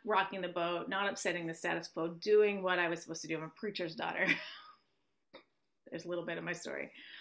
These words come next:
Um, if I could go back to my twenty-one-year-old self, I would,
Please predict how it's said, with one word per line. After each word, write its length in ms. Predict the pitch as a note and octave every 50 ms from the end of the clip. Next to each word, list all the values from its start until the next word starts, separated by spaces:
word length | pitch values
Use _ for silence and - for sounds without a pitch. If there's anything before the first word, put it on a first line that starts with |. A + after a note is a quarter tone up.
| - - - - - -
Um, 640 | G#3+ G#3+ G#3 G3+ G3 G3 F#3+ F#3+ F#3+ F#3+ F#3 F#3 - _ _ _ _ _ _ _ _ _ _ - - - _ _ _ _ _ _ _ _ _ _ _ _ _ -
if 140 | A3+ A3 A3
I 160 | A3 A#3 A#3
could 160 | A#3 B3 A#3+
go 140 | A3+ A3+ G#3+
back 420 | F#3 - - G#3 G3 G#3 G#3 G#3 -
to 80 | G#3+
my 120 | G3 F3+ F3
twenty-one-year-old 680 | F3 - F3+ E3+ E3+ E3+ E3+ E3 D#3+ D#3 D#3 D3+ D3+
self, 360 | - - D3+ D#3+ E3+ E3+ - - - - _ _ _ _ _ _ _ _ _ _ -
I 160 | F#3 F#3 F3+
would, 300 | F3 F3 F3 E3+ E3+